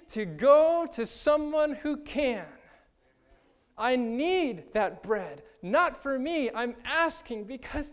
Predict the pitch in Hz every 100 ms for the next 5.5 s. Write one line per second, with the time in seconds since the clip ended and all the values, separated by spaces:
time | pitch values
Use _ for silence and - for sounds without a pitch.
0 | - 320 311 294 262 220 - - - -
1 | - _ _ _ _ _ _ _ _ _
2 | _ _ _ _ _ _ 214 - 254 247
3 | 233 247 277 - 269 269 262 254 - 262
4 | 277 277 233 254 262 285 269 262 269 180
5 | 285 233 269 240